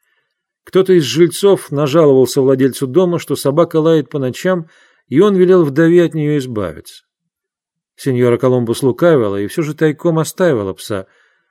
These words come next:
Домовладелец, узнав, что его обманули, приказал жиличке съезжать с квартиры. Она божилась, что на сей раз непременно исполнит его волю, и действительно отдала собаку.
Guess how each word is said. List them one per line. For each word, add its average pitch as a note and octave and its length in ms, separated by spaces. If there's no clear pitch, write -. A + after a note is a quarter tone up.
Домовладелец, D#3 920
узнав, D3 440
что B2+ 160
его B2+ 220
обманули, D3 520
приказал E3 520
жиличке E3 440
съезжать D3+ 560
с - 60
квартиры. A#2 640
Она C3+ 200
божилась, D3+ 380
что - 200
на D3+ 120
сей D#3 260
раз D#3+ 180
непременно D#3+ 540
исполнит E3 520
его C#3 200
волю, D3 300
и A#2+ 80
действительно D3 500
отдала D#3 420
собаку. C#3 640